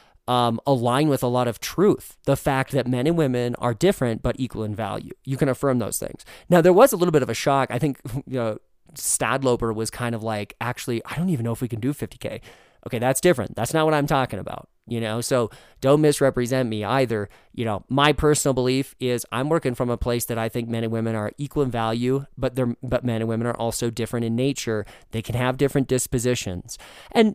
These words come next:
that's not, that's not to say, like, all men have the exact same type of masculinity and femininity balance. Like, there are, there are different, um, proportions of that in indivi-, in individuals across the board. Um,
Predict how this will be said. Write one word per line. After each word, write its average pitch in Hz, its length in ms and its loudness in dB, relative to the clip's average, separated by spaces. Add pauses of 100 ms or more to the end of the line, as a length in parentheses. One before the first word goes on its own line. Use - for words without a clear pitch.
that's 190 320 4
not, 247 380 2
that's 170 320 2
not 208 140 4
to 165 80 -2
say, 147 280 4
like, 120 340 0 (220)
all 147 240 6
men 139 440 2 (140)
have 120 340 -2
the 120 120 -4
exact 120 400 -2
same 123 220 0
type 135 320 -2
of 120 100 0
masculinity 113 800 -2
and 110 160 -2
femininity 110 560 -2
balance. 107 480 -4
Like, 120 220 0 (340)
there 160 260 6
are, 139 400 6 (300)
there 143 140 2
are 139 160 4
different, 131 840 -2 (180)
um, 117 640 0
proportions 143 560 2
of 117 80 0
that 113 320 0
in 131 200 0
indivi-, 139 420 2
in 139 140 2
individuals 135 500 2
across 143 400 -2
the 151 100 -2
board. 127 420 0 (720)
Um, 117 400 4